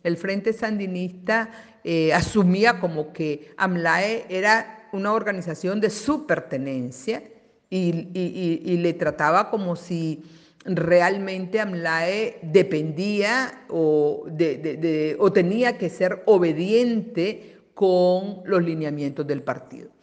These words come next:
Eso te, te han pedido tanto el Partido Comunista Cubano como el Frente Sandinista le ha per-, le ha pedido, le ha exigido a las organizaciones de mujeres lealtad,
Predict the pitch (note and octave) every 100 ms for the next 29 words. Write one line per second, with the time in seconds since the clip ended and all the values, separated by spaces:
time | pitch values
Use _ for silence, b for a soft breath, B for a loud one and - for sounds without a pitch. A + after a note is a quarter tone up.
0 | B B - C#4 D4+ D4+ F#3+ - - -
1 | G#3+ A3+ A3+ F#3+ E3 F3+ F3 F3 B3 B3
2 | A#3+ A#3 A#3 A3+ B3+ B3+ A#3 A3+ A3 A3
3 | G#3+ G3+ F#3+ F3 E3 D#3+ F3 E3+ E3+ E3+
4 | B B G3+ G3+ A3+ A3+ A#3 A3+ G#3 G3
5 | A3+ G#3 G3+ G3+ F#3+ G3 A3 A3 G#3 F#3
6 | F3+ - - F#3 G#3+ A3+ - B B B
7 | B B _ G#3 G3 A#3 B3 G#3 F3 E3+
8 | F3+ A3+ A3 - - E3 - - C4 C#4
9 | F3+ D#3 D3+ E3 D#3+ D3+ D3+ D3+ D3+ F#3
10 | F#3 G#3 G#3+ G#3+ G3+ G#3+ G3 G#3 A3 B
11 | B B _ - F#3 F3 D#3+ D#3 - -
12 | G#3 B3 D4+